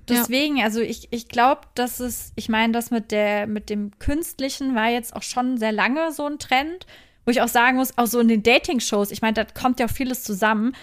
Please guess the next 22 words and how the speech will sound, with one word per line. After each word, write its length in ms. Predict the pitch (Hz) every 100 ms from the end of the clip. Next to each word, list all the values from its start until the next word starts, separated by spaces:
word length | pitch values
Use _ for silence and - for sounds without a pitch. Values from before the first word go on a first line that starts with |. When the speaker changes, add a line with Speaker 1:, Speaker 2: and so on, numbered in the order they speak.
| - _
Speaker 2:
aber 160 | 214 220
dass 180 | 233 -
es 120 | 247
wirklich 240 | - 233
so 100 | 226
Typen 380 | 214 269 - 247
gab, 260 | 214 220 -
die 100 | 208
gesagt 380 | 202 220 -
haben, 100 | 220
"Ja, 160 | 208 220
ich 100 | -
stehe 220 | 226 233
auf 120 | 214
Gemachte." 760 | - 208 254 - - 170 147 - _ _ _ _
Also 160 | 226 220
wo 40 |
ich 140 | 254 -
auch 80 | 277
sagen 160 | 254
muss, 140 | 220 214
ja, 160 | 214